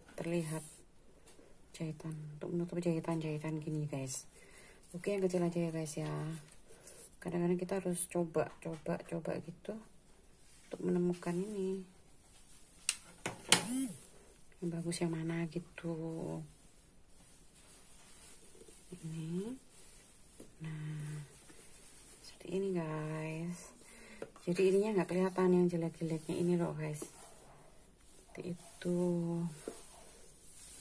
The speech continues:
Nah, kita lem pelan-pelan.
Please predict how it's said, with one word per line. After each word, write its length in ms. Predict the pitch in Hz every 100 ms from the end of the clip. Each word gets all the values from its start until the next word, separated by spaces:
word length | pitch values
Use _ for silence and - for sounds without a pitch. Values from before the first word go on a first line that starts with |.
| - - - - - - - - - - - - - - - - - - - - - - - - - - - - - - - - - 175
Nah, 360 | 165 160 165 156 156
kita 400 | 165 - 196 220 - -
lem 320 | 165 165 180
pelan-pelan. 720 | 180 165 160 156 156 151 151